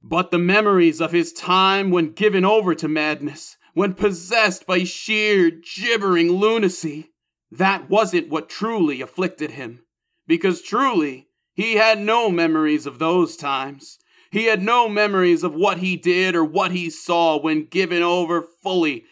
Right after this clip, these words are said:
to the pandemonium of that hellish realm. And for that, at least,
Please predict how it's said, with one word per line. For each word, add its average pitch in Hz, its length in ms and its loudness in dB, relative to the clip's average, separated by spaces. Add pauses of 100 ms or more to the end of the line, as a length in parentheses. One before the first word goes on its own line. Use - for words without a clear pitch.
(160)
to 180 100 -2
the 156 160 -4
pandemonium 170 1300 2
of 139 140 -8
that 156 200 0
hellish 143 680 -4
realm. 151 640 -2 (640)
And 156 160 -2
for 156 180 0
that, 180 460 0
at 131 100 -10
least, - 680 -8